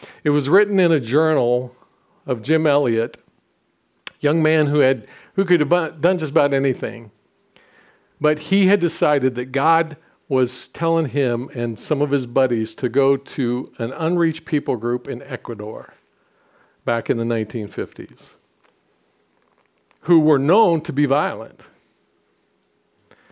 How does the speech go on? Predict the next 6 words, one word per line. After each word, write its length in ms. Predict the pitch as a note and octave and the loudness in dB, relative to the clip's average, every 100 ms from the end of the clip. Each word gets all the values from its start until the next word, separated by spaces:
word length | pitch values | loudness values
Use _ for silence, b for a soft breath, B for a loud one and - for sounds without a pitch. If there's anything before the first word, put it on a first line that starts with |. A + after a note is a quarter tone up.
| b b b - | b b b -6
And 160 | D3 B2+ | -2 -2
he 240 | - F3+ | -2 -2
said 440 | D#3 - C#3 C#3+ B2 | -2 -2 -2 -2 -4
yes 520 | C#3+ C3+ A2 - - | -6 -6 -8 -18 -12
to 100 | A2+ | -6
God. 400 | A#2+ G#2+ G#2+ | -6 -6 -10